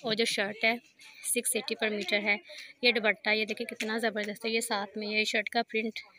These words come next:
कितना खूबसूरत है। और अच्छा, दुपट्टा इस तरह से है, यहाँ पे border एक side पे, और ये प्लेमेंट trousers, ये black में है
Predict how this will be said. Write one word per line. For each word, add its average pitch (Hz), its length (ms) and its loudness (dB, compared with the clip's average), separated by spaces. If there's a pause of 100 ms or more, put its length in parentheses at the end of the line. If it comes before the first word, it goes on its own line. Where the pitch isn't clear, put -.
(160)
कितना 214 680 -2
खूबसूरत 220 840 -6
है। 233 120 -4 (640)
और 226 180 2
अच्छा, 247 220 0
दुपट्टा 214 320 -6
इस 226 140 -2
तरह 214 180 -4
से 247 160 -2
है, 285 160 -2 (640)
यहाँ 214 300 -8
पे 269 120 2 (880)
border 196 360 2
एक 190 160 -2
side 180 300 -4
पे, 202 100 -14 (460)
और - 140 -8
ये 220 100 0
प्लेमेंट 202 320 -4
trousers, 196 460 -4 (440)
ये 240 100 4
black 214 460 2
में 254 140 0
है 285 180 -6